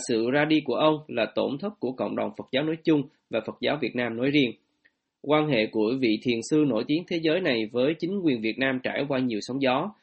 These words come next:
Mãi đến ba mươi năm sau ngày chiến tranh chấm dứt ở Việt Nam, ông mới được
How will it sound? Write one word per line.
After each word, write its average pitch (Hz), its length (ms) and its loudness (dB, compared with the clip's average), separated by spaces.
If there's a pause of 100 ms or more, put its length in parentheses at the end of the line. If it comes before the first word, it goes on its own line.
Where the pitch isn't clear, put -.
(340)
Mãi 123 200 0
đến 190 260 2
ba 165 140 2
mươi 170 120 2
năm 165 280 0
sau 156 240 -2
ngày 135 200 0
chiến 156 180 -2
tranh 143 220 -4
chấm 151 160 -4
dứt 214 140 -8
ở 139 80 -4
Việt 127 160 -6
Nam, 135 200 0 (400)
ông 147 280 2
mới 175 100 0
được 139 100 2